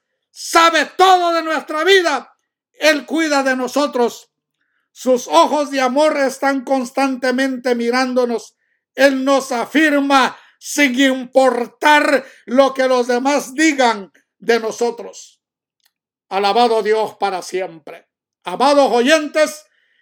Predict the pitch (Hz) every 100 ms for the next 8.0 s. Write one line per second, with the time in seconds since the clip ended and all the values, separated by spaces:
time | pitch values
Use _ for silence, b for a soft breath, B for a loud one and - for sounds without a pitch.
0 | _ - 180 247 262 269 233 - 214 208
1 | 277 277 269 262 311 302 311 294 - _
2 | _ _ _ _ _ _ - 220 226 220
3 | 214 294 294 302 311 294 294 254 240 269
4 | 285 349 349 294 - _ _ - 247 294
5 | - 311 330 302 277 262 - _ _ _
6 | _ _ _ _ _ _ _ _ _ _
7 | _ _ _ _ 165 226 220 240 240